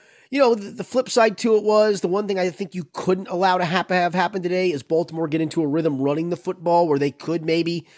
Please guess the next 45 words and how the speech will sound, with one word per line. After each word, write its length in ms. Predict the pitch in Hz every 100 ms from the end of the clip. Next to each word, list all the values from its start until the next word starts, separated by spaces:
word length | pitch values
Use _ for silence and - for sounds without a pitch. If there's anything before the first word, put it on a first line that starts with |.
| _ _
take 180 | - 160
some 180 | - 170
clock 460 | - 156 165 165 165
and 100 | 147
grind 320 | 139 151 160
out 160 | 160
some 140 | - 165
drives 400 | 147 151 170 151
and 80 | 156
all 160 | 160
of 80 | 147
those 240 | 156 160
things, 300 | - 165 156
and 100 | 131
Baltimore 400 | 117 147 147 147
couldn't 360 | - - 165 143
run 220 | 131 143
it 160 | 147 131
an 80 | 123
ounce. 440 | 139 170 - - _ - - - -
So 140 | -
I'm 80 | 294
gonna 140 | 381
give 240 | 214 220 214
the 80 |
defense 480 | 170 180 208 208 175
probably 560 | - - 180 214 214 202
a 60 |
B. 480 | 151 120 - 160 160
I'm 80 | 156
gonna 160 | 208 175
give 140 | 196
them 120 | 202
a 60 | 165
little 240 | 185 233
bit 120 | 214
of 60 | 214
a 80 | 190
pass, 380 | - 170 160 170
like 120 | 156
I 60 |
said, 300 | 143 - 156
for 80 | 139
that 180 | 139 123
first, 520 | - 170 175 - -